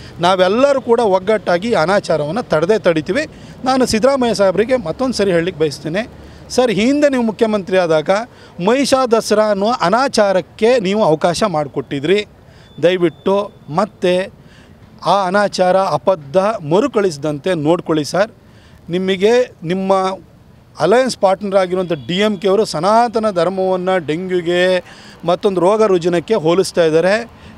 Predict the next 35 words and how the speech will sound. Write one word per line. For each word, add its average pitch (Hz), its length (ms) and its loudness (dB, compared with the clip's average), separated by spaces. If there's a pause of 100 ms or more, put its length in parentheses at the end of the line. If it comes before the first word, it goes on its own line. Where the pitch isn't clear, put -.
(120)
ನಿಮಗೆ 320 280 2
ನಂಬಿಕೆ 294 240 0
ಇಲ್ಲ 277 120 4
ಅಂದರೆ 262 180 2
ಪರವಾಗಿಲ್ಲ 226 460 2
sir, 139 260 -8 (540)
ಆದರೆ 240 120 2
ಮೈಸೂರಿಯನ್ಸಿಗೆ 240 1040 0 (840)
ತಾಯಿ 190 200 2
ಚಾಮುಂಡಿ 185 380 -2
ಮೇಲೆ 170 200 0
ನಂಬಿಕೆ 147 280 -4
ಇದೆ 139 140 0
sir. 135 200 -8
ಅದನ್ನ, 208 200 -2 (120)
ಆ 277 80 -2
ನಂಬಿಕೆ 302 320 0
ಹೊಡೆಯೋಂಥ 262 440 0
ಕೆಲಸನ 226 360 -2
ಮಾಡೋಕ್ಕೆ 220 360 0
ಹೋಗ್ಬೇಡಿ. 208 380 0 (300)
ನಿಮ್ಮ 302 240 0
ಮನೇಲಿ 311 200 2
ನೀವು 285 140 2
ಯಾವ್ದಾರ 302 340 4
photo 226 260 -2
ಇಟ್ಕೊಳ್ಳಿ. 147 360 -4 (280)
ನಾನು 254 240 2
ಯಾರು 254 240 4
ಮಹಿಷಾ 247 280 2
ದಸರಾ 247 260 2
ಮಾಡಬೇಕು 247 360 2
ಅಂತ 233 140 0
ಹೇಳ್ತಾ 233 200 2
ಇದ್ದಾರಲ್ಲ 202 360 4